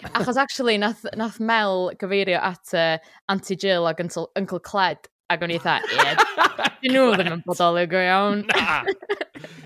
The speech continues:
Speaker 2: Jill a Cled.
Speaker 1: Ie.
Speaker 2: Cled a Jill. Sa'n
Speaker 1: Mm.
Speaker 2: credu bys a Jill a Cled yn benni lan o fy gilydd.
Speaker 1: Na, fi, allan
Speaker 2: Ma'
Speaker 1: gyda
Speaker 2: d-, jyst
Speaker 1: fi.
Speaker 2: ddim yn swnio iawn, o.
Speaker 1: Dim rili. A pam, pam fysa 'na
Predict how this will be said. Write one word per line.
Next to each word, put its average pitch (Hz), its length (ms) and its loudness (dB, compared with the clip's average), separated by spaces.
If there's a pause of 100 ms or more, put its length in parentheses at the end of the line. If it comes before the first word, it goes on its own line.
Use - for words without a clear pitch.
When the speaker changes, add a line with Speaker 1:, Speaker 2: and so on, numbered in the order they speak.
(140)
Speaker 2:
Jill 175 280 -4
a 185 60 -2
Cled. 156 560 -6 (160)
Speaker 1:
Ie. 175 240 -2 (260)
Speaker 2:
Cled 156 320 0
a 156 100 2
Jill. 120 420 0 (240)
Sa'n 220 260 0
Speaker 1:
Mm. 104 60 0
Speaker 2:
credu 113 180 4
bys 107 180 0
a 113 80 0
Jill 107 380 0
a 104 60 0
Cled 98 320 -2
yn 95 100 -6
benni 104 240 0
lan 104 180 2
o 104 60 -2
fy 104 140 -2
gilydd. 95 180 0
Speaker 1:
Na, 302 400 -2
fi, - 120 -6 (120)
allan 262 320 -4
Speaker 2:
Ma' 123 80 2
Speaker 1:
gyda - 160 -2
Speaker 2:
d-, - 80 -4
jyst 151 160 0
Speaker 1:
fi. - 80 -2
Speaker 2:
ddim 117 80 2
yn 107 80 2
swnio 113 380 2
iawn, 92 180 0
o. 104 120 0 (200)
Speaker 1:
Dim 233 180 -2
rili. 170 440 -4 (100)
A 190 140 -6
pam, 254 240 2 (340)
pam 226 220 -2
fysa 220 180 -6
'na 226 60 -6